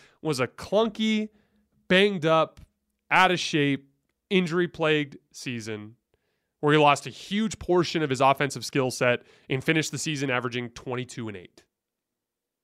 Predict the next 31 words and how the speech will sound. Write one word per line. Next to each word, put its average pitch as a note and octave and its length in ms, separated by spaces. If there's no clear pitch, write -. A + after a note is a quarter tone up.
Not G3 160
the G#3 60
same G#3+ 180
player. G#3+ 320
And D#3 100
so F#3 100
how C4 180
did D4 80
he A#3+ 80
follow A3+ 260
that C#3+ 380
up? - 160
How F3+ 100
did A3 80
he G#3+ 80
follow G3 220
up - 140
that D3+ 360
tough D3+ 240
campaign? D#3+ 640
It F3 60
was C3+ 200
widely G3 680
reported F#3 580
that C3+ 100
he C#3 80
showed F3+ 400
up F3 220
in D3 80
twenty E3 260
twenty, D#3 300